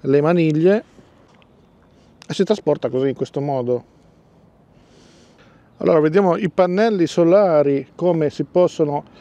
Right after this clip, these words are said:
eh, posizionare. Abbiamo qua un'apertura che contiene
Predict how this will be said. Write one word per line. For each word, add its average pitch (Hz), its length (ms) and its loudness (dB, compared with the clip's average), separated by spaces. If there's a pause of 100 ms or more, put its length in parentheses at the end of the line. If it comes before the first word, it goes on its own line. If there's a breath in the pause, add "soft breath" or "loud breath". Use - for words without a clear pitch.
(340 loud breath)
eh, 139 320 2
posizionare. 202 920 2 (2250 loud breath)
Abbiamo 156 300 -6
qua 170 360 0 (1160 loud breath)
un'apertura 160 800 2
che 156 140 -2
contiene 160 880 -2